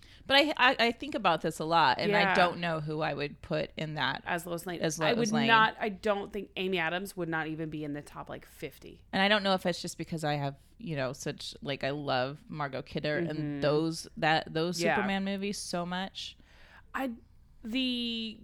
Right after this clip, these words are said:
Speaker 2: what was great about the essence of the first ones is that she was so just, like, all about her job, and she didn't want
Speaker 1: Yes.
Speaker 2: any part of romance or anything like
Speaker 1: Yeah.
Speaker 2: that.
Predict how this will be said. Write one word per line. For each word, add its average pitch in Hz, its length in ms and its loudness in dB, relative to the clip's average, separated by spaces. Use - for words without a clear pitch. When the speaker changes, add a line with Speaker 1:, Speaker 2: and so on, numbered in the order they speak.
Speaker 2:
what 233 140 2
was 233 140 -4
great 208 300 0
about 294 160 -2
the 240 80 -2
essence 233 340 -2
of 220 120 -10
the 220 60 -8
first 214 300 -8
ones 247 240 -8
is 180 240 -6
that 170 220 -2
she - 360 -6
was 190 180 -6
so 202 680 0
just, 190 280 -8
like, 151 220 -8
all 175 260 4
about 170 220 0
her 170 160 -8
job, 135 580 -4
and 160 160 -6
she 175 80 -4
didn't 165 240 0
want 156 160 -2
Speaker 1:
Yes. 175 80 -4
Speaker 2:
any 165 140 -2
part 160 280 -6
of 151 140 -10
romance 160 480 -4
or - 40 -12
anything 160 260 -10
like 151 80 -4
Speaker 1:
Yeah. 165 100 2
Speaker 2:
that. - 60 -6